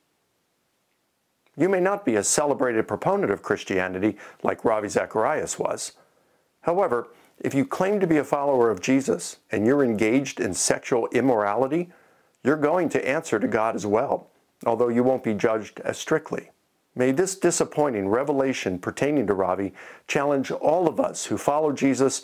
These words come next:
to live a life in a manner worthy of the Lord. And may it serve as a sober warning to those of us who teach the Bible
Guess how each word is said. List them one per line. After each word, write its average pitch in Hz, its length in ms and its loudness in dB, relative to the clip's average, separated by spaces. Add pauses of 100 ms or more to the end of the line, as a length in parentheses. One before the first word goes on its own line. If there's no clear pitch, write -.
(500)
to 120 100 -2
live 180 200 2
a 185 60 2
life 165 400 0
in 127 60 2
a 120 400 -2
manner 143 300 2
worthy 127 540 2
of 95 100 4
the 101 100 0
Lord. 87 380 -2 (460)
And 101 160 -4
may 131 120 2
it 139 120 -2
serve 156 280 0
as 139 120 2
a 131 120 2
sober 165 600 2
warning 143 460 2
to 120 100 0
those 120 240 0
of 113 100 0
us 110 140 0
who 117 100 -2
teach 139 340 -2
the 123 60 -2
Bible 107 480 0